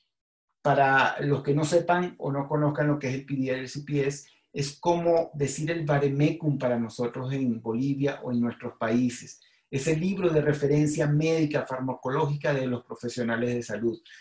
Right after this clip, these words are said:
Allí es donde van, es la Biblia de ellos, donde consultan, eh, eh, qué fármaco, qué alimento,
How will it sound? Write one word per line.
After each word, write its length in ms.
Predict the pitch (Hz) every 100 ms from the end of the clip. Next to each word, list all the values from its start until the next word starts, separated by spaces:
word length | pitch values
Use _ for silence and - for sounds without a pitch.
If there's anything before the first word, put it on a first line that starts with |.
| -
Allí 240 | - 135 156
es 80 |
donde 260 | 175 175 143
van, 240 | 147 156
es 120 | 160 139
la 140 | 156
Biblia 340 | 170 165 165
de 120 | 139 147
ellos, 320 | 156 139 120
donde 300 | 127 117 -
consultan, 840 | 113 110 - 220 208 - 196 196 - - - - _
eh, 680 | - 139 135 131 131 120 -
eh, 280 | - 135 123
qué 140 | 170
fármaco, 760 | 151 156 156 165 143 - 131 123 _ _ _
qué 520 | - 147 147 147 147 -
alimento, 920 | 139 151 156 160 165 156 139 120 -